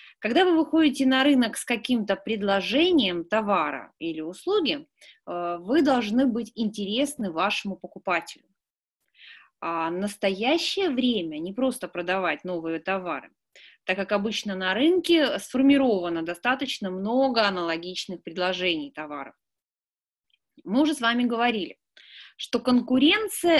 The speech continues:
это хороший признак того, что уже кто-то пользуется вашим товаром или услугой.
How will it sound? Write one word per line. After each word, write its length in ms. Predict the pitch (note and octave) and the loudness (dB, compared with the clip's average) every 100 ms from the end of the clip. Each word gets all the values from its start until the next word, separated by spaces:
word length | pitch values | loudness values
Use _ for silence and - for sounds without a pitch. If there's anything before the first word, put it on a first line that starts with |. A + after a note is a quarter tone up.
| - | 4
это 220 | C#4 D4 | 0 0
хороший 540 | C#4 A#3 C4+ C4+ - | 0 0 0 0 -4
признак 580 | - C4+ C4 F#3+ E3 D#3+ | -4 0 0 0 -4 -6
того, 500 | - F3+ G3+ D#4 G4+ - _ | -2 -2 0 0 0 -4 _
что 220 | - - A3+ | -14 -6 -4
уже 180 | G#3 | -4
кто-то 380 | G#3 - D#4+ D#4+ | -4 0 2 2
пользуется 560 | D4 A#3 B3 B3 B3 A3+ | 0 0 0 0 -2 -4
вашим 400 | F3+ G3 A3 A3 | 0 0 0 -2
товаром 420 | F#3+ F3 F#3+ G3 | -2 0 2 0
или 140 | F3+ F#3 | -2 -6
услугой. 560 | F#3 - F#3+ E3 - | -8 -8 -8 -8 -10